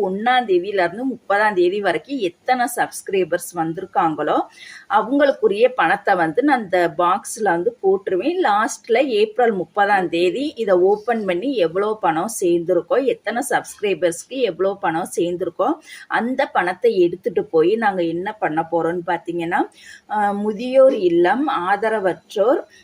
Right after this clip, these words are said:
அஹ், அப்புறம் பாத்தீங்கன்னா மாற்றுத்திறனாளிகள் இந்த மாதிரி இருப்பாங்க இல்லையா,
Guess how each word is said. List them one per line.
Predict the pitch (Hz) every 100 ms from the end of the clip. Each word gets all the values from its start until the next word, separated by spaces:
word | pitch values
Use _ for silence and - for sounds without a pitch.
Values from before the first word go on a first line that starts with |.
| -
அஹ், | 208 214 202
அப்புறம் | 202 247 262
பாத்தீங்கன்னா | 226 185 175 233 277
மாற்றுத்திறனாளிகள் | 208 220 - 220 - 175 170 175 175 170 185 -
இந்த | 202 175
மாதிரி | 185 202
இருப்பாங்க | 190 175 185 180
இல்லையா, | 170 160 156